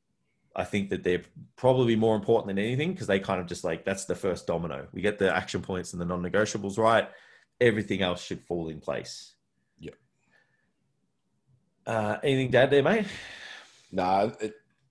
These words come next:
Speaker 2: those, aside from the skin folds, those top three are the ones that I use the most. And then
Speaker 1: Yeah.
Speaker 2: in terms of ma-, making decisions based off those, that's when I'll consider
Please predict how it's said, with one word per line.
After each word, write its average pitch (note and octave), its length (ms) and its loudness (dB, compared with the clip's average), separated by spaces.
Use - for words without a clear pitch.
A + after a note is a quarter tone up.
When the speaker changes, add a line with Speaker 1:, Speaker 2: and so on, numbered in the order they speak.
Speaker 2:
those, G#2+ 840 2
aside A2+ 360 4
from A2+ 120 -4
the G2 60 -4
skin F#2+ 280 -6
folds, F#2 300 0
those F#2 180 0
top - 260 -2
three F#2+ 180 -2
are F#2 40 -2
the F#2 80 -4
ones F2 260 -4
that F2+ 80 -4
I F2 100 -4
use F2+ 300 -6
the F2+ 80 -8
most. F2+ 480 -4
And F2+ 200 -6
then F2+ 400 -4
Speaker 1:
Yeah. - 100 -20
Speaker 2:
in A2 160 0
terms G2+ 280 2
of F#2 180 -4
ma-, G2+ 320 -2
making G#2+ 440 -2
decisions G#2 600 0
based A#2+ 500 0
off C#3 180 4
those, D#3+ 460 2
that's G2 320 0
when F#2+ 140 0
I'll F2+ 140 0
consider F2+ 640 -4